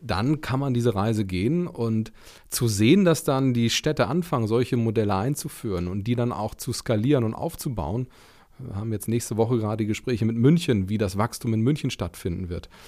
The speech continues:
Äh, dann motiviert das sehr. Ich will mal München ein Beispiel geben. In München hat man jetzt beispielsweise das Produkt differenziert, das,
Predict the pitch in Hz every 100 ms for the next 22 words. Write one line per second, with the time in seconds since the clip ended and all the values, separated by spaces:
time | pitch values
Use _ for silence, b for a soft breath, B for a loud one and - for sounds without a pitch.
0 | B B B - 101 95 - 113 113 120
1 | 117 110 120 110 - 113 131 90 - -
2 | 139 139 123 156 151 123 110 160 - 165
3 | 113 95 90 B B - 120 143 139 123
4 | 120 117 113 110 95 117 - - 120 131
5 | - 127 - 120 117 117 113 113 B B
6 | B B 117 113 - 110 107 - - 113
7 | 113 107 - 160 117 95 -